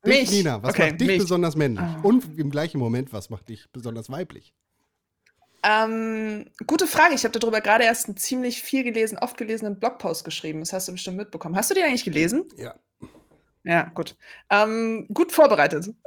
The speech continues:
Speaker 2: <laughs> Was macht mich männlich? Ähm, die Wirkung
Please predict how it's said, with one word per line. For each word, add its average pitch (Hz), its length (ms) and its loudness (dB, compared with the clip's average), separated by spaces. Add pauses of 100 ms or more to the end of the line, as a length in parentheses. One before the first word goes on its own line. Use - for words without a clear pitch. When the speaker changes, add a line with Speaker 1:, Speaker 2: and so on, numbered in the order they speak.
(140)
Speaker 2:
<laughs> - 920 2 (480)
Was 240 180 2
macht 226 320 -2
mich 220 220 -2
männlich? 170 520 -2 (120)
Ähm, 185 500 0
die 190 600 0 (680)
Wirkung 262 960 2